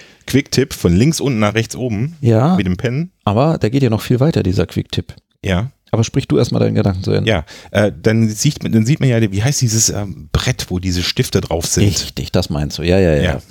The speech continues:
Speaker 2: Diese Ablage oder wie auch immer. Diese, diese kleinen Dings da, ja.
Speaker 1: Genau. Und das ist schon ein bisschen, das operiert mit Schatten. Und zwar, wenn man einen dieser Pens dann nimmt, ne, also wenn man einen auswählt,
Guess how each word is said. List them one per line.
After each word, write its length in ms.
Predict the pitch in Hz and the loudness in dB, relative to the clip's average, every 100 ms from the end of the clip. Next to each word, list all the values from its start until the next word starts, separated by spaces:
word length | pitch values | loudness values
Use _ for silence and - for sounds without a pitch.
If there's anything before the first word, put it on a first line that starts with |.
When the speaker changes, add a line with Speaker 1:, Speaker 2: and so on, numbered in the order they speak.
| - | -10
Speaker 2:
Diese 240 | 101 - - | -4 -2 0
Ablage 640 | - 85 60 62 78 76 | 2 4 2 0 0 0
oder 260 | 73 80 92 | -2 -4 -2
wie 100 | 90 | -4
auch 120 | 92 | -2
immer. 320 | 98 76 87 - | -2 -4 -6 -12
Diese, 240 | 92 90 90 | -10 -8 -10
diese 240 | - - | -12 -14
kleinen 260 | - - - | -6 -4 -4
Dings 240 | - 104 | -8 -6
da, 160 | - - | -6 -2
ja. 300 | 76 76 110 | 0 0 0
Speaker 1:
Genau. 340 | 135 104 78 78 _ - - _ - | 0 0 -4 -10 _ -20 -20 _ -4
Und 180 | 95 | 0
das 160 | 123 - | 0 0
ist 160 | 147 - | 0 0
schon 220 | - 143 | 2 2
ein 40 | |
bisschen, 300 | 143 - 139 | 2 0 0
das 240 | 127 - - | 0 -2 -6
operiert 520 | 123 - 131 127 147 - | -8 -2 -2 0 0 0
mit 100 | 98 | -2
Schatten. 240 | - 95 | 0 0
Und 80 | 92 | 0
zwar, 180 | 98 110 | 2 2
wenn 80 | 110 | 2
man 220 | 107 - | 0 0
einen 420 | 104 104 113 107 | 0 2 4 4
dieser 260 | 98 95 92 | 2 2 0
Pens 500 | - - 165 185 - | 0 0 0 0 -2
dann 220 | 82 80 | -2 0
nimmt, 520 | 80 95 185 - - - - | 2 2 2 -2 -8 -10 -4
ne, 220 | 92 131 | 0 0
also 300 | 95 92 92 | 0 -2 -4
wenn 100 | 95 | -2
man 160 | 95 85 | 0 -2
einen 200 | 90 87 | -2 -2
auswählt, 840 | - 147 - 67 69 78 151 - | 0 -2 -2 -4 0 2 2 0